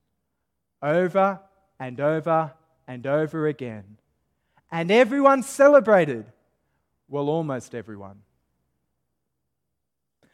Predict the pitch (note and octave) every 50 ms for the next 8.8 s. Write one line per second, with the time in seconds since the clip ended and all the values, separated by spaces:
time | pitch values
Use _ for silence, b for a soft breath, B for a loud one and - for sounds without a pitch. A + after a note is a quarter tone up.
0 | _ _ - E3 E3 D#3+ - - F#3+ F#3 F3 F3+ F3 E3 D#3+ D#3+ D3+ - - G#3
1 | G3+ G3+ G3 G3 F3+ D#3+ D#3+ E3+ F3 F3+ F#3+ F#3 F3 E3+ E3 D3+ - - - F3
2 | F3 E3+ E3+ D#3 C#3+ b b b b b b b b - D#3+ E3 E3 F3+ F#3+ G3
3 | F#3 E3+ D#3+ D#3+ D#3 D#3 D3+ D3 - - D#3 C#3+ D3+ E3 E3 E3 - - - D3+
4 | D3 D3 C#3+ - - D3+ C#3+ C3+ A#2+ A2+ A2 G2+ G#2+ - _ - D#3 E3+ F3+ F#3+
5 | G3 F#3 F#3 F3+ F3 E3 D#3+ C#3+ D3+ D3+ D3 D3 D3 C#3+ - C#3 C#3 B2 A#2+ A2+
6 | A2 A2+ A2 - - - _ _ _ _ _ _ _ _ - - - - - A3
7 | G3+ F#3+ F3 D3+ C3+ B2 G#2+ G#2 G#2+ - _ _ _ _ _ _ _ _ _ _
8 | _ _ _ _ - D#3 D#3 D#3 D#3 D3+ A#2 A#2 A#2+ G#2+ G2+ -